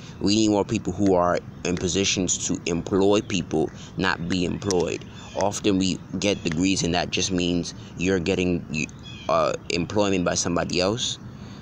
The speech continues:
Uh, three, uh, degrees might mean you have a network, so that means you ha-, probably join a fraternity,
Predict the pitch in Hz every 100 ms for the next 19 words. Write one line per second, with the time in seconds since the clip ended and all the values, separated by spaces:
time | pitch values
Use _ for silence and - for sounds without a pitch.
0 | - - 87 76 104 110 117 113 - -
1 | - - - - 90 87 76 98 - 117
2 | 127 113 107 92 95 98 90 95 107 92
3 | 82 82 98 76 90 - 87 92 92 85
4 | 92 76 - - 92 85 87 87 85 -
5 | - 95 95 87 85